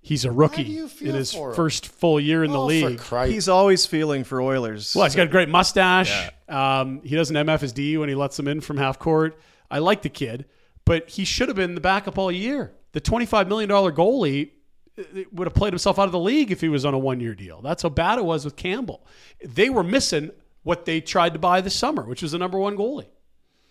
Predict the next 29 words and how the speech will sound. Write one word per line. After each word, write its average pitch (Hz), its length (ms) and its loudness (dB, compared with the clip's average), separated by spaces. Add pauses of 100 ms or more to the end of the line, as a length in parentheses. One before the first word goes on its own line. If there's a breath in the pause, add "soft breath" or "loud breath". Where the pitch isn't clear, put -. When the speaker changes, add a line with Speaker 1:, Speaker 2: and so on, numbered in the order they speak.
(140)
Speaker 1:
You 170 100 -2
look 240 120 2
at 233 40 2
the 220 60 0
goaltending 226 400 4
they 165 120 0
got 143 140 2
in 123 60 -10
the 127 60 -10
postseason, 135 360 -6
it's - 120 -8
awful. 233 400 -2 (880)
Three 202 160 -6
and 214 60 -2
a 196 40 0
half 202 180 0
a 202 40 -6
game. 190 240 -6 (260)
Speaker 2:
I'm 135 200 -12
happy 135 320 -6
for 85 320 -10
it. - 120 -20 (460)
I'm 135 100 -12
Speaker 1:
Yeah, 180 100 -10
I'm - 80 -8
Speaker 2:
really 127 160 -4
Speaker 1:
not 101 80 -8
Speaker 2:
good 143 160 -4
Speaker 1:
complaining. 147 40 -10